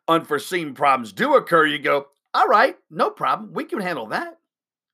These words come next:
Hey, look, hold up. Everybody catch your breath. Don't panic. Here's what we're gonna do." Boom, boom, boom, boom, boom. You don't destroy people's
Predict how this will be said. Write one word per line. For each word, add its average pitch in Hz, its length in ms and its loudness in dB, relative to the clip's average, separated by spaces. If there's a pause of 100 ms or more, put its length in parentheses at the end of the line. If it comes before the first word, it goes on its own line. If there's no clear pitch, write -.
(800)
Hey, 294 160 2
look, 277 240 2
hold 233 240 6
up. 254 220 4
Everybody 262 340 4
catch 262 300 0
your - 100 -10
breath. 254 320 2
Don't 294 240 -4
panic. 247 340 -2
Here's 220 200 -6
what 269 100 -6
we're 254 80 0
gonna 277 260 0
do." 214 340 -2 (680)
Boom, 240 220 4
boom, 247 260 4
boom, 247 220 2
boom, 277 240 2
boom. 214 340 2 (2250)
You 156 100 -2
don't 208 180 2
destroy 208 680 0
people's 190 680 -4